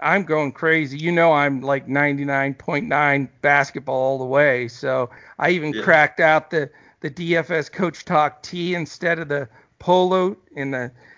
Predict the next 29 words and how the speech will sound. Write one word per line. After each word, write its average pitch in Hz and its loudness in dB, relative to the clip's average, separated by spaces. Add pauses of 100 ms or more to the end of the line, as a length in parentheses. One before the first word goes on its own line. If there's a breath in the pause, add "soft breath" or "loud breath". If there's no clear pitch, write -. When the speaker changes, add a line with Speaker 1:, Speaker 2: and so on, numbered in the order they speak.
(100)
Speaker 1:
got 165 2
everything 170 -4
ready 156 -2
just 156 -12
for 151 -6
hoops. 190 -4
I, 156 -2
I 165 -2
can't 143 -8
wait 123 -10
till - -16
this - -14
gets - -14
going. 123 -6 (280 loud breath)
And 165 -2
I 160 4
want 196 2
you 208 -6
to - -6
Speaker 2:
Yeah. 214 4
Speaker 1:
know, 214 4
every 185 -2
podcast, 240 0
we're 170 -14
gonna 160 -4
count 190 -2
it 175 -8
down 180 0
now. 139 -4